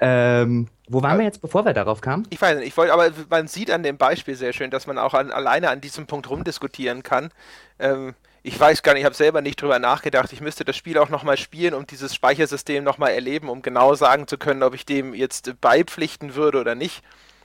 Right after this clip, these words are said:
Speaker 2: Aber ich finde, man kann durchaus auf, aus verschiedenen Perspektiven selbst auf sowas schon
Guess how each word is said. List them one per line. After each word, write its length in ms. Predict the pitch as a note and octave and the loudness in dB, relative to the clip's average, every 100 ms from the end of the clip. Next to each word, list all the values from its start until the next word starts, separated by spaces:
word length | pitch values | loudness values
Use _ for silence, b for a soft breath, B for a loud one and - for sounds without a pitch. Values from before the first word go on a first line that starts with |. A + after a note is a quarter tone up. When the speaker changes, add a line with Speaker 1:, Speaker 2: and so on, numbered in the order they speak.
| B - | B -4
Speaker 2:
Aber 160 | C3+ C#3 | 0 2
ich 100 | - | 0
finde, 180 | F3 | 0
man 160 | D#3 C3 | 0 -2
kann 380 | - D#3 F3+ - b b b - B2+ | 2 0 0 -10 b b b -20 -6
durchaus 540 | D3+ F3 - D3+ D#3 | -2 0 6 6 6
auf, 240 | - C3+ - | 4 2 2
aus 240 | C#3 C#3 - | -2 -2 -6
verschiedenen 440 | D3+ - E3+ D#3 | -6 -4 -6 -4
Perspektiven 540 | D#3 C3+ D3 F3 D#3+ D3+ | -2 -2 -4 -6 -10 0
selbst 340 | D#3+ F3 - | 2 2 2
auf 180 | C3+ - | -2 -2
sowas 440 | D#3+ F3+ D3 B2 | -4 -2 -2 -2
schon 280 | - A#2 | -8 -12